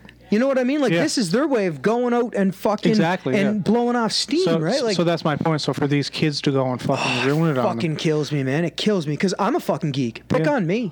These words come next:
Speaker 2: Yeah.
Speaker 1: I, I, I love geeky shit.
Speaker 2: Yeah. Hey,
Speaker 1: I
Speaker 2: man,
Speaker 1: just,
Speaker 2: me
Speaker 1: I
Speaker 2: too.
Speaker 1: just, we're late doing this podcast 'cause I just spent the last ten minutes talking with two other people about how we're gonna break open our World of Warcraft accounts again and fucking start fiending on it.
Speaker 2: Now, I think
Speaker 1: Like,
Speaker 2: we should talk to your wife about this.
Speaker 1: Yeah, no, I, I don't think I should be <laughs> allowed doing that.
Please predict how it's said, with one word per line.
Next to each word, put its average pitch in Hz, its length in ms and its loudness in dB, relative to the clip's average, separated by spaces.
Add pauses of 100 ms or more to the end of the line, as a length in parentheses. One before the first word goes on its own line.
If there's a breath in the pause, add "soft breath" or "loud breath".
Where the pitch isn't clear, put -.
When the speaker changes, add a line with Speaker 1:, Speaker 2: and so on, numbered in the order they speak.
(140)
Speaker 2:
Yeah. 147 160 0 (400)
Speaker 1:
I, 180 120 0
I, 160 240 0 (120)
I 226 60 2
love 277 260 0
geeky 226 280 2
shit. 175 280 2
Speaker 2:
Yeah. 147 160 0 (180)
Hey, 151 120 0
Speaker 1:
I 165 40 4
Speaker 2:
man, 139 120 2
Speaker 1:
just, 180 180 0
Speaker 2:
me 165 100 2
Speaker 1:
I 208 140 0
Speaker 2:
too. 147 60 0
Speaker 1:
just, - 260 -4
we're 180 300 2
late 220 360 0
doing 208 220 2
this 196 100 0
podcast 180 560 0
'cause 156 160 0
I 190 100 2
just 226 140 -2
spent 208 220 -2
the 196 80 2
last 185 240 0
ten 214 180 2
minutes 214 280 0
talking 190 300 0
with 180 120 0
two 214 180 2
other 220 160 2
people 180 320 0
about 175 240 2
how 180 220 0 (240 loud breath)
we're 185 100 2
gonna 196 240 2
break 185 300 0
open 202 240 0
our 190 100 2
World 185 220 2
of 165 60 2
Warcraft 175 440 0
accounts 160 420 0
again 151 340 2
and 147 140 -2
fucking 160 460 -2 (320 loud breath)
start 175 260 -2
fiending 190 480 0
on 160 140 0
it. 151 180 -4
Speaker 2:
Now, 123 140 0
I 123 60 2
think 131 100 0
Speaker 1:
Like, 175 140 2
Speaker 2:
we 143 100 0
should 135 160 -2
talk 131 220 -2
to 127 60 -2
your 117 60 0
wife 120 200 -2
about - 240 -2
this. 127 140 -2
Speaker 1:
Yeah, 165 420 2
no, 139 200 -2
I, 156 280 0
I - 20 2
don't 196 140 0
think 151 160 0
I 127 60 -4
should 170 180 -2
be 185 60 2
<laughs> 151 180 -4
allowed 151 200 -2
doing 143 200 -2
that. 147 240 -2